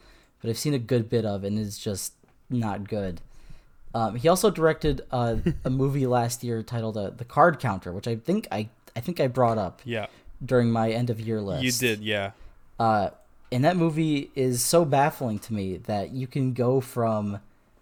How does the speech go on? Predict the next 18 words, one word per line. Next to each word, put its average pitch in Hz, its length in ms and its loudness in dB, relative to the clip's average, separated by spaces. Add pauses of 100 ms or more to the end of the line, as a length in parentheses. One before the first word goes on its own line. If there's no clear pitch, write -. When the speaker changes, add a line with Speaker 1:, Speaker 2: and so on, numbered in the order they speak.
(520)
Speaker 1:
such 151 260 0
a, 127 100 -2 (380)
a 160 240 4
visual 135 720 4
treat - 680 -6 (580)
as 127 240 0
Mishima 120 560 2
is 90 440 -4 (480)
to 139 200 2
an 123 120 6
absolute 131 640 2
eyesore 120 560 2
of 110 120 -4
a 113 60 -2
movie 104 460 0
that 95 260 -6
Card 95 320 -4
Counter 85 480 -10